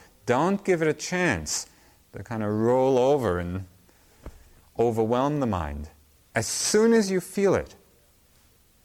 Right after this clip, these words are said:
bring all of your attention to bear on looking at it very carefully.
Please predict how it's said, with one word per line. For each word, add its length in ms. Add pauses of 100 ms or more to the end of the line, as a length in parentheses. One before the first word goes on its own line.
(180)
bring 280
all 380
of 80
your 120
attention 460
to 100
bear 400
on 280
looking 300
at 100
it 100
very 340
carefully. 600